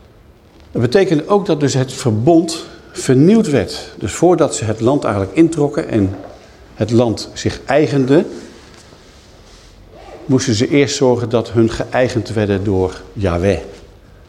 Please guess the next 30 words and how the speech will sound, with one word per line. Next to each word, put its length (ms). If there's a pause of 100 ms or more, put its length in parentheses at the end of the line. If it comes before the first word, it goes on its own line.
(300)
Dus 120
ze 80
werden 200
besneden 580 (180)
als 200
teken 320
van 160
het 140
verbond 440
dat 100
ze 120
eigendom 500
waren 380 (320)
van 260
Yahweh. 340 (1800)
En 120
dan 140
zegt 460
Yahweh 340
tegen 260
Jozua: 500 (840)
"Ik 140
heb 140
de 60
smaad 580
van 160
Egypte 360
van 160
u 60
afgewenteld." 720